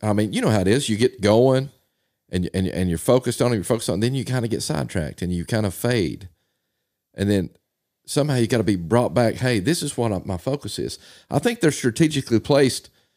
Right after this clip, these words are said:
for when you start to fade, they're, they get your attention back and say, "Hey, this, this is what your focus is." I, and, and I,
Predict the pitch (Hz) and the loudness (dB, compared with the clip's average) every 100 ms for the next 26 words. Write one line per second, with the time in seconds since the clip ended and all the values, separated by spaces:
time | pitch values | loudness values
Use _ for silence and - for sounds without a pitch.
0 | _ 117 113 120 107 - 127 120 - 151 | _ 2 2 2 0 0 0 0 0 2
1 | 120 113 - - 113 131 - 110 - 147 | 4 4 2 2 0 0 2 0 2 -2
2 | - 82 71 - - 85 110 120 151 95 | -2 -4 -4 -8 -10 -4 0 2 2 0
3 | - _ _ _ _ - 151 147 135 156 | -4 _ _ _ _ 0 2 2 2 0
4 | 143 147 143 131 131 107 - 62 - - | 0 -2 -2 -2 -2 -2 -4 -6 -6 -2
5 | 127 147 - 107 113 - _ _ - 120 | 0 0 -2 0 0 0 _ _ -2 0